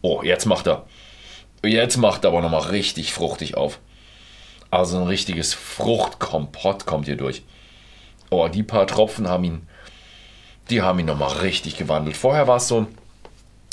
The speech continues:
dieses ganze Vanille, Karamell, Süße, bisschen nussig, bisschen schokoladig.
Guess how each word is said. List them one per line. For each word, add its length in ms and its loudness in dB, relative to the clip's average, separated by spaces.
dieses 280 -2
ganze 460 2
Vanille, 400 2
Karamell, 800 0
Süße, 600 0
bisschen 480 -4
nussig, 360 -2
bisschen 280 -4
schokoladig. 580 0